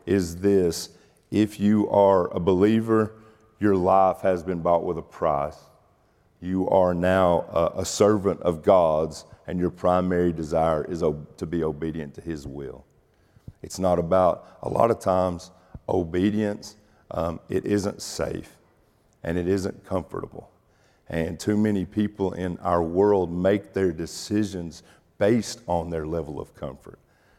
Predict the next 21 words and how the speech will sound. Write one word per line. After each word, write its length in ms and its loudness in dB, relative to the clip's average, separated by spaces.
Like, 300 0
is 240 0
this 160 -2
gonna 240 -4
be 240 -4
easy 460 -2
for 180 -16
me? 340 -14
Is 300 -2
this, 300 -2
uh, 180 -4
how, 260 -6
you 140 -6
know, 160 0
is 220 -4
this 160 -2
gonna, 380 0
is 160 -6
this 160 -2
gonna 180 -2
be, 220 2